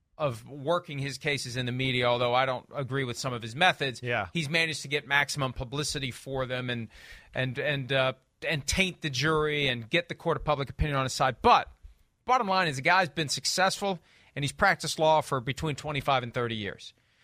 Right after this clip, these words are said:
Speaker 1: And when you do that, during the process of practicing law for that long, you question thousands of people under oath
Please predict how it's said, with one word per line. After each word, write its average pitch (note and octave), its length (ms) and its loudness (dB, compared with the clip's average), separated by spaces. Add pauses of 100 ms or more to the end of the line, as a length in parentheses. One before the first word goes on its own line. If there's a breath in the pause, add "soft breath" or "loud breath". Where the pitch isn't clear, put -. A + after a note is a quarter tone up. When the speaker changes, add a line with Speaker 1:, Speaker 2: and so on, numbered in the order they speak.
(560 soft breath)
Speaker 1:
And F3+ 120 0
when A3 120 2
you G#3 100 4
do C#4+ 240 2
that, C#3 320 6 (520)
during G#3+ 200 4
the - 60 -4
process A3 480 2
of D#3+ 100 -10
practicing D#3 460 0
law C#3 140 6
for C3 140 -2
that A#2+ 240 4
long, F#2+ 320 -8 (1080)
you E3+ 520 2 (100)
question D3 720 0 (240)
thousands A#3+ 640 6
of F#3+ 100 -2
people E3+ 260 2
under B2 300 0
oath - 240 -10